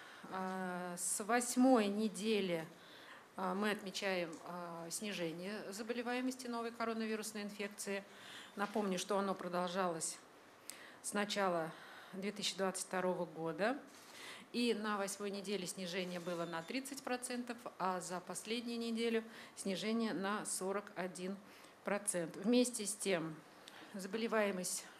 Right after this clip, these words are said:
за текущий период марта выше заболеваемости за текущий период февраля две тысячи двадцать второго года на сорок одно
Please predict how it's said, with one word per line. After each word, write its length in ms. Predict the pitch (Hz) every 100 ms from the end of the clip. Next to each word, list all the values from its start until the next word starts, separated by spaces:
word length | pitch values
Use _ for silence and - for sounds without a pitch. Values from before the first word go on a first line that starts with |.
| - 180
за 220 | 185 190
текущий 480 | 202 202 202 - 185
период 380 | 202 185 190
марта 460 | 196 190 156 - 160 - - - - -
выше 580 | 196 220 202 - 170 156
заболеваемости 1040 | 165 180 190 196 185 175 165 156 - 165 196 - -
за 300 | 180 170 190
текущий 460 | 185 185 196 185 -
период 340 | 180 180 170
февраля 500 | - 175 175 175 160
две 140 | 165
тысячи 240 | 160 165 170
двадцать 240 | 170 -
второго 240 | 170 170 165
года 320 | 254 269 302 - - - - 190
на 340 | 196 220 -
сорок 420 | - 196 180 185
одно 320 | 170 175 185